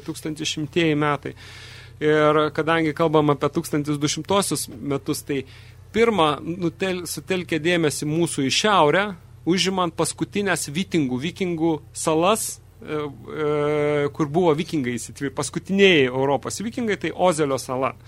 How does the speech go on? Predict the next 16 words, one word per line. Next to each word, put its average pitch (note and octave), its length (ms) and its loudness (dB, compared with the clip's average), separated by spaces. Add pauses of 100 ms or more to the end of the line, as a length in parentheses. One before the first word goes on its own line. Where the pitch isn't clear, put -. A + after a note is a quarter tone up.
(420)
E, C#3 140 -2 (460)
Estijos D3+ 360 0
salynai. C#3+ 400 2 (180)
Saremos F#3 720 2
ir C#3 140 -10
Ozelio C#3+ 400 -2
sala C#3+ 300 -4
yra D3+ 160 -2
pasku-, - 360 -8 (160)
paskutinio, F3 600 -4
sakykim, D3+ 420 -10
tų D#3 280 -2 (420)
su E3+ 220 -2
laivais D3+ 480 4
plaukiojančių D#3 800 0
vikingų D3 480 -6